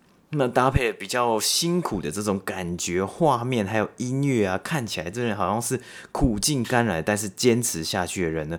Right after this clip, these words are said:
还是终究会找到工作。那这种有一种走心的感觉啊，我觉得好像有时候也会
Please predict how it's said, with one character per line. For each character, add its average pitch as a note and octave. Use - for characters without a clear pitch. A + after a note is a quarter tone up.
还 F2+
是 G2+
终 G2+
究 G2
会 F#2
找 D#2
到 D#2+
工 D#2
作。 D2
那 G2
这 -
种 G2
有 F#2
一 A2
种 G2+
走 G2+
心 C3+
的 B2+
感 E2
觉 D#2+
啊， F2
我 E2+
觉 G#2
得 G2+
好 F2
像 A#2
有 F2
时 E2
候 G#2+
也 F2+
会 G2